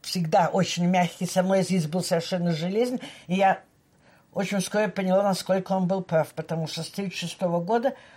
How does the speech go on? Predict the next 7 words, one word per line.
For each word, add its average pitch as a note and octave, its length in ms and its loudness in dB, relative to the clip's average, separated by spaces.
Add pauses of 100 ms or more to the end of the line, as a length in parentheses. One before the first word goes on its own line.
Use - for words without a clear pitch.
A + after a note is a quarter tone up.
(680)
фактически - 800 -4
всю F#3+ 240 -6
эту F3 180 -4
школу E3 380 -2
разогнали, D#3+ 800 0 (240)
всех - 420 -2
учителей E3+ 760 -2